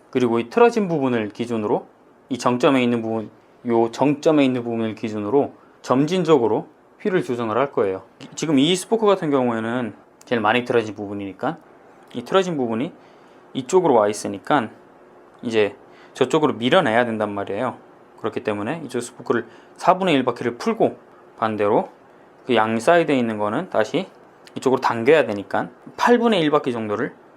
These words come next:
조여주고 양 끝쪽에 있는 거는 또 반대로 와서 다시 밀어줘야 돼요. 그렇기 때문에 결과적으로 말을 하자면 가운데 기준으로 풀어주고 조여주고 풀어주고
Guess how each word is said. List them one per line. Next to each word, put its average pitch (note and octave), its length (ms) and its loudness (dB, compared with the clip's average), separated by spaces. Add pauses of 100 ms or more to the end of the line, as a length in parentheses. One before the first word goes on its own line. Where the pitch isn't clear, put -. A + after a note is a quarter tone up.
조여주고 A#2+ 640 2 (220)
양 C3 180 4
끝쪽에 A3+ 380 4
있는 C3+ 200 2
거는 A2 200 2 (120)
또 A#2+ 140 6
반대로 C3+ 380 4
와서 A2+ 420 4
다시 B2 260 -4
밀어줘야 B2 540 4
돼요. - 220 -10 (180)
그렇기 B2 240 -6
때문에 A2+ 420 -2 (720)
결과적으로 A#2+ 440 4 (180)
말을 A2+ 240 0
하자면 C#3+ 460 0
가운데 B2+ 340 2
기준으로 A2 560 -2 (360)
풀어주고 F3+ 680 2 (880)
조여주고 A#2 440 0 (220)
풀어주고 A#2 460 0